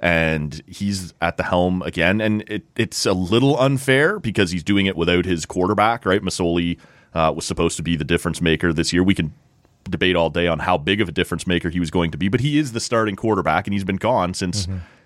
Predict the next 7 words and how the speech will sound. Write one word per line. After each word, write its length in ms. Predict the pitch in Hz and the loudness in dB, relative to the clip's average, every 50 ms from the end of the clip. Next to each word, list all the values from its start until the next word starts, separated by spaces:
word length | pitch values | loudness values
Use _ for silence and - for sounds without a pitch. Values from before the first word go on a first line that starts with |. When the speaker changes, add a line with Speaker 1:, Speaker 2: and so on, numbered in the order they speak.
| _ _ _ _ | _ _ _ _
Speaker 1:
game 260 | - 82 87 90 85 | -2 0 0 0 -2
three. 500 | - - - 85 85 90 110 139 151 156 - - - - - _ _ _ _ _ _ _ - | -4 -6 -4 0 2 2 2 2 0 -4 -10 -18 -20 -20 -20 _ _ _ _ _ _ _ -2
I 120 | 101 107 104 | -2 -2 0
think 260 | - - 90 73 - _ _ _ _ _ _ _ _ _ _ | 0 -2 -2 -2 -4 _ _ _ _ _ _ _ _ _ _
this 160 | - - - | -8 -6 -6
is 100 | - - | -6 -6
it. 180 | - - - - | -8 -8 -8 -10